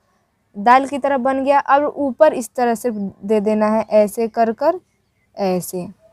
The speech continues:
किस तरह बनाना है एक बार फिर से मैं बता रही हूँ, ऐसे सीधा और फिर ऐसे। बी जिस तरह आप लोग बनाते हैं नहीं, बी ऐसे भी बनाते हैं ना, स्मॉल बी, उसी तरह बिल्कुल यहाँ पर बना देना है दाल के ऊपर। तो ये क्या हो जाएगा? डाल।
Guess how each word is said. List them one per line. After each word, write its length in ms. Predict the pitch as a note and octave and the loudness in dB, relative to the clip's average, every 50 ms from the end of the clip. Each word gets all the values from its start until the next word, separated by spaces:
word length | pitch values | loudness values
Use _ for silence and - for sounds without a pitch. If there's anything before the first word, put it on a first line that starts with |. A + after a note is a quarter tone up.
| _ _ - | _ _ -6
किस 140 | B3 A3+ - | -6 -4 0
तरह 160 | D4 C4+ C4+ | 2 4 4
बनाना 380 | B3+ C4 C4 C4+ C4+ C4 C4 C4+ | 4 4 2 2 2 0 0 0
है 140 | C#4+ C#4+ - | 0 0 2
एक 200 | A3+ A3+ G#3+ A3 | 0 0 2 2
बार 120 | A#3 A3 | 0 0
फिर 160 | - - B3 | 0 -6 -8
से 140 | A3 - C4 | -6 -4 -4
मैं 160 | B3+ C4 B3+ | -4 -2 -2
बता 260 | B3 B3 A3+ B3 B3 | -2 -2 0 2 2
रही 140 | A#3+ A#3+ B3 | 2 2 0
हूँ, 140 | B3+ C4+ C#4+ _ _ _ _ _ _ _ _ - | -2 -4 -6 _ _ _ _ _ _ _ _ 4
ऐसे 360 | A3+ A#3 A#3 A3 - C4+ C4 | 4 4 4 2 -2 -2 -2
सीधा 420 | - - C4+ C4 A#3 C4+ D#4 F#4+ G#4+ _ _ _ _ _ - | -2 -2 -4 -2 2 2 2 2 0 _ _ _ _ _ -8
और 120 | G#3 G3+ F#3+ | -6 -6 -6
फिर 220 | - A#3 A#3+ - _ - - | -4 -6 -6 -6 _ -10 -8
ऐसे। 420 | G3 F#3 F3+ - - G#3 G3 F#3 F#3 | -6 -6 -6 -6 -4 -4 -2 -2 0
बी 260 | F#3 F#3+ A3 C#4 C#4+ | 2 4 4 4 4
जिस 200 | A#3+ C4+ B3+ - | 4 2 0 -2
तरह 160 | - B3 B3+ | -2 0 0
आप 120 | B3 A#3 A#3+ | 2 2 2
लोग 160 | B3+ B3 A#3 | 0 0 0
बनाते 360 | B3 B3 B3 B3+ B3+ - E4 | 0 0 2 2 0 0 -2
हैं 100 | F#4+ A4 | -2 -2
नहीं, 200 | C5 C#5+ G#4+ C4+ G#3+ G3 F#3+ | -2 -2 -2 -2 -2 0 0
बी 260 | A#3 A3+ G3+ F3+ F#3+ _ _ _ _ _ _ _ _ _ - | 0 0 -2 -2 -6 _ _ _ _ _ _ _ _ _ -4
ऐसे 220 | G#3+ G#3+ G#3+ C4+ C4+ | -4 -2 0 2 2
भी 120 | A#3+ D4 | 2 4
बनाते 340 | C#4+ D4+ D4 D#4 D#4 D4 A4 | 4 6 6 6 6 4 2
हैं 60 | B4 A4 | 0 0
ना, 100 | F#4 C#4 | 0 0
स्मॉल 380 | - - B3 A#3+ A#3+ A#3+ A#3 | 0 0 0 2 2 2 0
बी, 200 | G#3 G#3 G3+ F#3 - _ _ - | 0 -2 -4 -4 -6 _ _ -14
उसी 220 | B3+ B3+ - D#4 D#4 | -12 -6 -4 -2 0
तरह 200 | - D4 C4+ C4 | 0 2 2 2
बिल्कुल 320 | A3+ B3 A3+ A3 - B3 A#3 | 2 0 -2 -4 -4 -4 -2
यहाँ 240 | A#3 A3 A3 G#3+ | 0 0 0 0
पर 140 | G3 G#3+ G#3 G3+ | 0 -2 -4 -2
बना 260 | G3+ G3+ G3+ G3 G3 | 0 0 0 0 -2
देना 220 | F#3+ G3 G3+ G#3 | -2 0 0 0
है 220 | G#3 G#3+ G#3 G3 F#3+ | 2 0 0 2 4
दाल 280 | G#3 G#3 G#3 G#3 G#3 G3 | 6 6 6 6 4 0
के 160 | - G3+ F#3+ | -2 -2 -2
ऊपर। 280 | F#3+ F3+ - F#3+ F#3 | -2 -2 -4 -8 -8
तो 320 | F#3 _ _ _ _ - A3+ | -8 _ _ _ _ -6 -4
ये 140 | A3+ A#3 G#3+ | -2 -2 -2
क्या 180 | - C4+ C4+ | 0 0 0
हो 100 | C4+ C4 | 2 4
जाएगा? 420 | B3 C4 B3 B3 B3 C4 C#4 D4 D4 _ _ _ - G3 | 4 4 4 4 4 4 2 0 -2 _ _ _ -8 -4
डाल। 540 | G3 F#3 - A3 G#3 G3 F#3+ F#3 F3 F3 | 0 4 6 6 8 6 6 4 0 -4